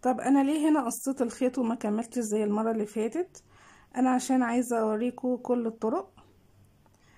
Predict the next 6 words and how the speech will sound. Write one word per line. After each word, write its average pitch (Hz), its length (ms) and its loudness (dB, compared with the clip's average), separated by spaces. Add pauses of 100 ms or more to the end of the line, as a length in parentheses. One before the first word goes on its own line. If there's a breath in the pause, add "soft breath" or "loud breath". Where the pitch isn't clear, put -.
(540 soft breath)
فانا 247 640 2
هنا 240 280 2
دلوقتي 226 460 -2
قصيت 220 380 -2
الخيط 214 360 -4
اهوت، 226 560 -2